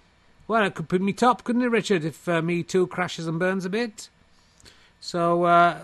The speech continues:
a good win, or, well, not too much, 'cause then, yeah, you know, I could be in the top two if I, with a win. Uh,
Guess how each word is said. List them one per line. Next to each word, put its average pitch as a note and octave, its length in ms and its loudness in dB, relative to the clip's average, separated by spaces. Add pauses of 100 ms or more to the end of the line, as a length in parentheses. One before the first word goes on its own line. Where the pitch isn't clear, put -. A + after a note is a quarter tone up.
(220)
a E3+ 80 -10
good F#3 240 0
win, G3 260 2
or, E3+ 240 2
well, E3+ 120 0
not F3 300 0
too F#3 160 2
much, E3 240 -4
'cause E3 200 -6
then, D3+ 420 -6
yeah, D#3 320 -2
you G#3 60 -6
know, A3+ 420 0
I A3+ 180 0
could A3 200 6
be A3 120 2
in G#3 100 -2
the G3 60 -2
top - 300 -12
two B2 240 -10 (680)
if C#3 180 -10
I, D3 40 -4
with C3+ 300 -6
a C3+ 60 -4
win. A#2+ 240 -6 (460)
Uh, C#3 300 -2